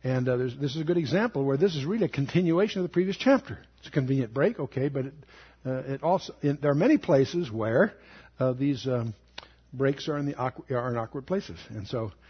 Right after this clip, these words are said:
uh, it's good. Uh, as students, I think we should, uh, be blind in a sense to those chapter divisions and realize it may be flowing,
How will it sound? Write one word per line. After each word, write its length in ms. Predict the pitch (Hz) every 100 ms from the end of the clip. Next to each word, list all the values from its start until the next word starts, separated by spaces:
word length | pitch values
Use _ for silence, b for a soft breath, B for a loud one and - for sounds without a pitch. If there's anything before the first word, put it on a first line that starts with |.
| b b -
uh, 180 | 120 120
it's 160 | 120 -
good. 280 | 127 160 -
Uh, 100 | 131
as 200 | 120 113
students, 460 | - 220 170 175
I 80 | 123
think 180 | 135 147
we 80 | 143
should, 240 | 135 120 - B B B B -
uh, 120 | 123
be 160 | 123 147
blind 580 | 131 156 196 190 151 127
in 120 | 120
a 80 | 113
sense 580 | - 175 107 - - -
to 100 | 143
those 180 | 131 120
chapter 380 | - 151 - 113
divisions 520 | 120 160 123 127 117
and 140 | 120
realize 380 | 143 131 127 117
it 120 | 139
may 160 | 131 127
be 140 | 117
flowing, 460 | 110 139 135 123